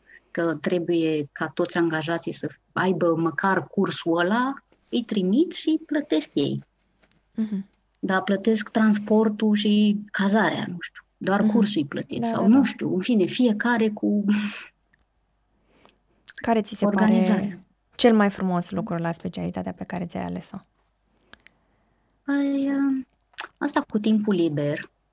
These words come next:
Speaker 1: ar fi una. Timp liber, dar nu că, m, nu știu ce nu fac eu de mă crezi salvatoarea pământului, dar e vorba că munca-i muncă,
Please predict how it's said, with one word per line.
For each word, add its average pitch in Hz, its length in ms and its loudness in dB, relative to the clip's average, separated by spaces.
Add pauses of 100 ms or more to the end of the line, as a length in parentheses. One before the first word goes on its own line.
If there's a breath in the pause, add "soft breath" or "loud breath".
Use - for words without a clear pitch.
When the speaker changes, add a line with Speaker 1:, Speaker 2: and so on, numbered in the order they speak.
(120)
Speaker 1:
ar 165 180 -8
fi 185 140 -4
una. 151 380 0 (1120 loud breath)
Timp 269 240 2
liber, 254 380 2
dar 254 160 0
nu 302 240 4
că, 269 380 0 (340)
m, 208 520 -2 (340)
nu 220 160 0
știu 208 220 -6
ce 202 260 -2
nu 185 220 0
fac 185 340 -4
eu 180 180 -2
de 170 120 -2 (180)
mă 175 220 -4
crezi - 320 -6
salvatoarea 160 540 -4
pământului, 151 640 -4 (640 loud breath)
dar 262 220 0
e 269 120 2
vorba 277 360 0
că 269 260 -2 (1600)
munca-i 262 360 4
muncă, 269 640 2